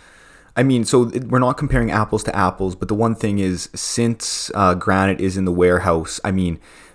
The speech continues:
they're more sus-, susceptible to boom and bust cycles, I believe, because, you know, they're closer to the economy not being an apartment reit. But the thing is, is, you know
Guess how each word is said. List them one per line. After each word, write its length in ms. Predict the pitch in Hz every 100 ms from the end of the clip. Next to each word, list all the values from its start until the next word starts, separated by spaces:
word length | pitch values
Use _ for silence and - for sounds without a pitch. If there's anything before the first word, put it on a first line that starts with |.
| -
they're 300 | 98 117 113
more 800 | 107 107 110 110 104 98 95 - - -
sus-, 380 | - 110 - - - -
susceptible 640 | - 107 117 - 104 95
to 180 | - 110
boom 300 | 85 110 104
and 100 | 92
bust 280 | 87 85 -
cycles, 420 | 101 92 87 87
I 80 | 92
believe, 420 | 98 127 107 101
because, 560 | 98 - 85 82 80 -
you 100 | 90
know, 180 | 78 82
they're 280 | 85 82
closer 420 | 78 - 90 - 87
to 120 | -
the 100 | 82
economy 340 | 73 90 82
not 200 | 76 76
being 180 | - 78
an 60 | 73
apartment 480 | 71 - 90 78 -
reit. 280 | 73 76 - - - -
But 100 | 95
the 80 | 110
thing 240 | 131 113
is, 240 | 110 101
is, 240 | 95 80 -
you 60 |
know 180 | 92 76